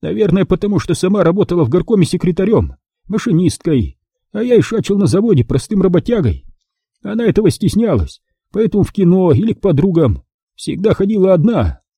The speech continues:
В конце концов, она и Инночку научил меня стесняться. Но я не в обиде, всё равно дочь ко мне хорошо относилась, хоть она ко мне так и не переехала, но попроведывать забегала частенько,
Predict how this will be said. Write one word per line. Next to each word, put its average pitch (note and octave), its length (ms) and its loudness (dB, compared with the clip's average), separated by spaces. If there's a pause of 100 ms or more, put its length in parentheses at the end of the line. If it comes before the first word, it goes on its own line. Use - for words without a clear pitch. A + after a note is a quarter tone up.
(300)
В - 100 -20
конце F#3 320 0
концов, G3+ 400 0
она F#3+ 260 -2
и G3 260 0
Инночку G#3 440 0
научил F#3+ 400 0
меня G3+ 200 4
стесняться. C#3 640 -2 (1160)
Но G#3+ 240 0
я F3+ 220 2
не F3 140 2
в G3 60 4
обиде, D#3 480 0 (260)
всё - 160 -10
равно G#3+ 240 2
дочь F#3 240 0
ко F#3+ 120 0
мне G3 140 2
хорошо F#3 340 -2
относилась, E3 640 -2 (340)
хоть A3 220 -2
она G#3 140 -2
ко G3 120 0
мне G#3 140 0
так - 180 -2
и F#3+ 40 -2
не F#3+ 100 0
переехала, F#3+ 680 0 (320)
но G3+ 120 -4
попроведывать F#3 680 2
забегала G3 420 0
частенько, E3 640 -2